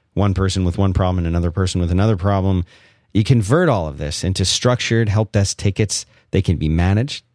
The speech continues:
They can be tracked. You can even, uh, let your customers help themselves by using their integrated service portal, and you can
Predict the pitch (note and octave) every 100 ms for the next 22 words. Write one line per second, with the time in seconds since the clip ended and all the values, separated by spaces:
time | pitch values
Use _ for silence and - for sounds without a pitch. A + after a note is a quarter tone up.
0 | _ - G2 E2+ D#2+ - G2 A2 C#3 -
1 | _ _ _ _ - G2+ A#2+ B2 A#2+ A2
2 | D2+ G2+ G2+ G#2 - - G#2+ - G#2 A2
3 | A2 - G2 - - B2+ F2+ D#2+ - -
4 | _ - - G#2+ G#2 G2+ G2 G2+ F#2+ F#2
5 | F2 G#2 F#2+ F2+ - G2+ F#2+ D#2+ D2 D#2
6 | D#2 - D2+